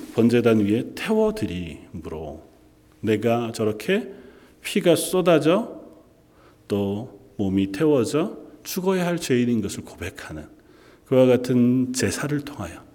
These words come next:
하나님께서 그를 만나주시는, 이스라엘 백성에게는 그러했다면 우리에게는 그 과정이 어떻게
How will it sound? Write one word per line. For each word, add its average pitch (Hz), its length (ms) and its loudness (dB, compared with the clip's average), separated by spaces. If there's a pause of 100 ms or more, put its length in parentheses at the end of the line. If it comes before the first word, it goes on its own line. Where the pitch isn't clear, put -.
(300)
하나님께서 107 440 -4
그를 120 380 -2 (180)
만나주시는, - 760 -10 (3000)
이스라엘 220 280 12
백성에게는 202 480 12
그러했다면 151 540 8
우리에게는 131 560 8
그 123 140 0
과정이 110 320 2
어떻게 95 600 -2